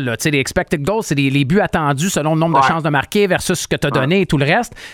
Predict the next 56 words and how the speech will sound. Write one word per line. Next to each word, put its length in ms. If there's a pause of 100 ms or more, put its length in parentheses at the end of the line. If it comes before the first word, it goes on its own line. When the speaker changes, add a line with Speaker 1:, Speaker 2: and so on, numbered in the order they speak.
(180)
Speaker 1:
Mais 140
ils 40
sont 280
neuvième 540
pareil, 500
là. 180
Tu 100
sais, 80
dans, 160
dans 120
le 80
top 200
dix, 300
là, 80
t'as 180
entre 240
autres, 200
euh, 240
Kyle 280
Connor 300
avec 140
Shifley, 340
Vilardi 460
qui 100
sont 140
premiers. 720 (260)
T'as, 140
t'as, 100
t'as 120
le 60
trio 240
de 60
Crosby, 480
t'as 80
le 60
trio 240
de 80
Jack 320
Hughes, 180
t'as 80
le 60
trio 200
de 80
Gensel, 400
Point, 220
Kucherov 560
aussi 220
avec, 280
avec, 400
euh, 60
Tampa 380
Bay. 280 (460)
Mais 320
il 120
est 60
là. 220